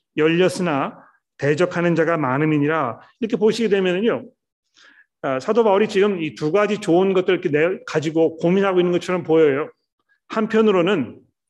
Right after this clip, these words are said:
정말 가서 방문해가지고 사-, 시간을 많이 함께 보내기를 원하는 이 고린도 교회 성도들. 그러나 또 한편으로는,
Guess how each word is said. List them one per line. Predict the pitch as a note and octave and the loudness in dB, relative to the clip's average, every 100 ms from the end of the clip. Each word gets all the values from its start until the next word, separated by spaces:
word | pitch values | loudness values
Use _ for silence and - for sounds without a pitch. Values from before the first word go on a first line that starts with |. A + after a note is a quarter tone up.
| _ _ _ _ _ _ | _ _ _ _ _ _
정말 | D3+ F3+ G#3 | -8 -4 -4
가서 | G#3 D#3 G3 | -4 -6 -6
방문해가지고 | - E3 F#3 G3 F#3+ F3 D3+ D3+ F#3 B3+ - _ _ - | -4 -4 -2 0 0 -2 -2 -2 -4 -6 -16 _ _ -12
사-, | - G#3+ F#3 | -4 -2 -2
시간을 | D3+ - G#3 G#3 | -4 -4 -2 0
많이 | F3+ D#3+ E3 | 0 0 -2
함께 | F3+ G3+ G#3 | -4 -2 -2
보내기를 | E3 E3+ E3+ F#3 | 0 0 2 2
원하는 | C#3+ D3+ F3 F3+ D#3 | 2 0 0 -2 -2
이 | C#3+ | -2
고린도 | D#3+ F3+ F3+ | 0 2 0
교회 | F3+ E3 | 2 0
성도들. | A3 G#3 F#3 D#3 C#3 G#2 - _ _ _ _ _ _ _ _ _ _ _ _ | 0 2 2 2 -2 -4 -14 _ _ _ _ _ _ _ _ _ _ _ _
그러나 | F#3 G#3+ G#3 | -2 -2 0
또 | A3+ | -2
한편으로는, | A#3+ A#3+ A3+ G#3+ E3+ E3+ A3 A3+ | -2 0 2 2 2 0 -2 -6